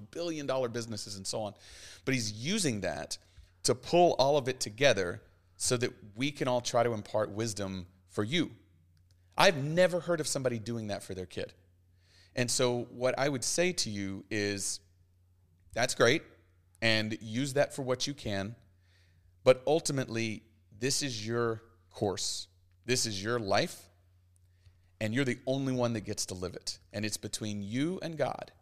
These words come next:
what kind of man you become, ultimately. Your dad can give his input, I can give my input, your sister and your mom and all of the other friends, they can all give their input. But the type of man that you become, the one that you'll be proud of, the one that you'll be happy to be,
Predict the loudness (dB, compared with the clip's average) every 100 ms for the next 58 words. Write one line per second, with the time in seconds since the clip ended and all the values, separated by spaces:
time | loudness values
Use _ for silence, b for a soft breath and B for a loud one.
0 | _ _ _ _ _ -20 -10 2 2 2
1 | -4 -4 -4 -4 -4 -6 -8 -10 -14 -16
2 | -20 _ _ _ _ _ _ _ _ -2
3 | -2 -4 -10 -14 -16 -12 0 2 2 0
4 | -4 -2 -2 -4 0 0 0 -6 -6 -6
5 | -2 -2 -2 -4 -6 -6 -4 -4 -2 -2
6 | -4 -6 -8 -12 -8 0 4 4 2 -2
7 | 2 4 4 2 0 0 0 -2 -4 -4
8 | -4 0 0 0 -4 -4 -4 -6 -6 -8
9 | -10 B B B B 0 0 -2 0 -2
10 | -2 -4 -2 -2 -2 -6 -6 -6 -6 -6
11 | -6 -8 -20 _ -20 _ _ -6 -2 -2
12 | -4 -8 -8 -12 -10 -10 -8 -8 -8 -10
13 | -10 -10 -8 -10 -10 -12 -8 -8 -6 -8
14 | -8 -10 -12